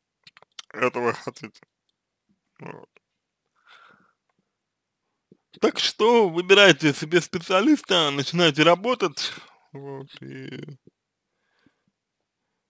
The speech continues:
сможете раскрыться как личность, и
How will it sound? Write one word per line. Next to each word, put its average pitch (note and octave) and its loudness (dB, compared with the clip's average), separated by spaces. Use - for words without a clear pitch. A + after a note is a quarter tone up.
сможете D#3 2
раскрыться D#3+ 4
как D#3+ 0
личность, G3+ -2
и D#3+ 4